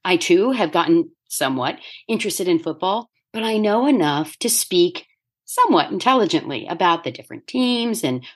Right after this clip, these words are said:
what stage of the season they're in and major injuries, things like that. Now, I'm not implying that you need to become, uh, interested or an expert in football, but my point is, it is a way that I can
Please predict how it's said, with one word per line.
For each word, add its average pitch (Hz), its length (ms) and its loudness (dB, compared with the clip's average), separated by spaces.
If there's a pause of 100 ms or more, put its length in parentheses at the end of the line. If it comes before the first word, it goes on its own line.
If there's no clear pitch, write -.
(120)
what - 240 -6
stage 160 560 4
of 127 100 -2
the 123 80 -8
season 254 480 2
they're 233 160 -2
in 214 360 0 (120)
and 127 320 -10
major 170 480 4
injuries, 202 600 0
things 160 260 2
like 151 200 -6
that. 123 220 -10 (480)
Now, 165 240 2
I'm 185 240 2
not 185 320 0
implying 165 560 2
that 147 140 -8
you 165 100 2
need 170 160 4
to 151 60 -4
become, 156 580 -2 (320)
uh, 151 260 -2
interested 190 800 0
or 156 500 0 (140)
an 151 180 -4
expert 170 480 -4
in 160 140 2
football, 147 580 -2 (360)
but 226 120 -4
my 214 160 2
point 294 480 2
is, 170 360 4 (100)
it 190 140 0
is 180 140 2
a 175 80 6
way 196 360 2
that 202 240 -2
I 180 320 0
can 175 520 -2